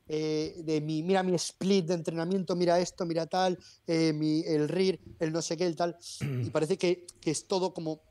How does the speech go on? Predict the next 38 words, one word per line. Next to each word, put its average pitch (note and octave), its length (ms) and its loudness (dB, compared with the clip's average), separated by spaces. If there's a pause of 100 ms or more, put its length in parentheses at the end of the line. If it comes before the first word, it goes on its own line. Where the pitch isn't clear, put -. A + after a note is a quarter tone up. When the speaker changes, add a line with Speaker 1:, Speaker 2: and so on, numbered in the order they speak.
(140)
Speaker 1:
muy F3+ 220 -4
sectario, F3+ 440 0
¿no? E3 180 2
O D3+ 200 4
tiene F#3 200 2
que F3 80 0
ser E3 140 0
así, D#3+ 220 0
no. C#3+ 240 0 (320)
El D3+ 140 -2
entrenamiento E3 840 0 (720)
es - 340 0
A F3+ 100 0
B F3 120 2
C G3+ 120 -4
en E3+ 80 -6
ciertas E3 360 -8
cosas, A#3 440 -6 (500)
en D3+ 100 -4
lo D3+ 80 2
básico, F#3+ 380 -4
pero D3+ 180 -4
en D3 80 -4
otras F3 360 -2
que E3+ 120 -14
cada D3 180 0
uno F3+ 140 -2
encuentre F#3 380 -6
lo E3+ 120 -2
que D#3 100 -4
le C#3+ 80 0
gusta D#3 260 -6
y E3+ 40 0
lo D#3+ 120 0
que D3+ 80 -6
le C#3 80 -2
mueve, A#2+ 280 -6
¿vale? D3+ 240 0